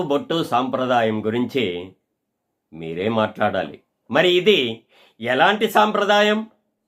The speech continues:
ఇదేనా మీరు చెప్పే భారతీయ కట్టు బొట్టు సాంప్రదాయం? మూర్తి భవించిన భారతీయ మహిళకు ఆదర్శం ఆనాటి బీజేపీ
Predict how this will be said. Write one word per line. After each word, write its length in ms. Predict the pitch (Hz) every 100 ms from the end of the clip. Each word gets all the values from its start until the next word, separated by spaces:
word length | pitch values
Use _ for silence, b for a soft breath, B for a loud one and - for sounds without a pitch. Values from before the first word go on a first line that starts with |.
| _ _ b b
ఇదేనా 360 | 151 202 220 220 208
మీరు 160 | 185 156
చెప్పే 300 | 170 185 175 127 110 110 _ _ _ _ _ _ _ -
భారతీయ 640 | 92 131 180 190 208 190 156 104 104 107 _ _ _ _ _ -
కట్టు 300 | 175 185 220 196
బొట్టు 280 | 180 175 185 180 - _ _ _ _ _ _
సాంప్రదాయం? 680 | 135 135 160 156 170 175 208 - _ _ _ -
మూర్తి 440 | 131 202 214 220 214 190
భవించిన 460 | 196 190 190 170 123 92 92 - _ _ 85
భారతీయ 520 | 101 123 143 165 151 113
మహిళకు 440 | 113 143 139 139 95 85 - _ _ _ _ _ _
ఆదర్శం 640 | 90 123 151 143 143 139 95 85 _ _ _
ఆనాటి 440 | 101 113 127 139 127
బీజేపీ 420 | 113 127 135 139